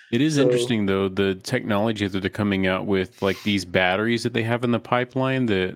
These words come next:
Speaker 1: they're not out yet, but they're, they're being developed and they're being used and tested, where they're saying that you can get, like,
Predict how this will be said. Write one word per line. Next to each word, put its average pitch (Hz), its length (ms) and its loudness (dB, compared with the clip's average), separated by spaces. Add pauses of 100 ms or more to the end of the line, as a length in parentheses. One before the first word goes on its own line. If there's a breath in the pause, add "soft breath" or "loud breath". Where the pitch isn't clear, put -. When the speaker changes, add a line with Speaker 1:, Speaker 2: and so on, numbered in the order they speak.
Speaker 1:
they're 110 140 0
not 110 200 0
out 104 240 0
yet, 95 200 -2
but 95 140 -2
they're, 95 400 -2
they're 101 180 0
being 110 320 0
developed 95 500 -2
and 98 80 -2
they're 95 100 0
being 101 280 0
used 92 540 -2
and 92 120 -4
tested, 92 640 -2 (460)
where 92 600 0
they're 104 220 -2
saying 110 400 -2
that 92 340 0
you 104 180 -2
can 104 200 -2
get, 101 240 -2
like, 95 320 -2